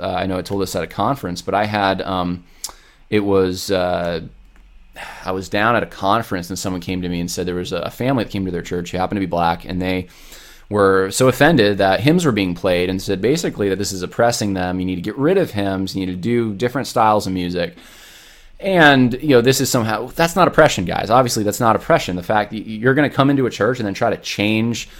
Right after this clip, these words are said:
the entire flavor of that church, uh, not based on, because of oppression, but based on preference and style and calling it,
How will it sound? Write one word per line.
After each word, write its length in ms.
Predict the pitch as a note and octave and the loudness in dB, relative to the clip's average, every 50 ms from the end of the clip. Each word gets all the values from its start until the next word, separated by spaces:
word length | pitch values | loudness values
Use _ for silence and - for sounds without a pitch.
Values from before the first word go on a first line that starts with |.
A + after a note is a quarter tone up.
| - - - | -20 -12 -6
the 80 | A2 | -6
entire 320 | G#2+ F#2+ - G#2+ G#2+ G#2+ G#2 | -4 0 2 2 4 4 2
flavor 480 | F#2+ - - A2 G#2+ G#2+ G#2 G#2 G#2 | 2 0 -2 0 0 2 2 2 0
of 80 | G2+ F#2+ | 0 2
that 220 | G2 F#2+ F#2 - | 0 0 -2 -2
church, 520 | - - - G2+ G2+ A2 A#2+ A#2 - - - - | -4 -4 -2 -2 -2 -2 -2 -4 -8 -10 -6 -2
uh, 260 | G#2+ G2 F#2+ F#2 F#2 | 0 0 2 0 -2
not 360 | F#2 G2 G2+ G#2+ B2 C3+ - | -2 0 2 4 4 4 4
based 260 | G2 A#2+ A#2 G#2 - - | 2 0 0 0 -2 0
on, 300 | A2 G#2 G2 F#2+ F#2+ F#2+ | 2 2 2 2 0 -2
because 280 | G2+ F#2 G#2+ G2+ G2 E2+ | -4 -2 -4 -4 -4 -4
of 220 | - D#2 F#2 F2+ | -6 -8 -6 -6
oppression, 520 | F#2 F2 - - E3+ G3 G3 - A#2 G#2+ | -6 -4 2 4 4 4 4 4 0 0
but 120 | G2+ G2 E2 | 0 0 0
based 220 | A2+ A2+ G2+ - | 0 -2 -2 -2
on 120 | A2 G2 F#2 | -4 -4 0
preference 420 | - B2+ B2 - - A2+ G#2 - | 0 0 0 0 0 -6 -6 -6
and 100 | F#2 F#2 | -8 -8
style 500 | - - - C#3+ C#3+ A#2 F2+ E2 E2 F#2 | -6 0 2 4 4 4 4 2 0 0
and 140 | F#2 F#2+ F#2 | -2 -4 -4
calling 400 | - - F3 F#3 F#3+ E3+ C3+ G#2+ | 0 4 6 8 8 8 6 4
it, 120 | F#2+ F2 | 0 -4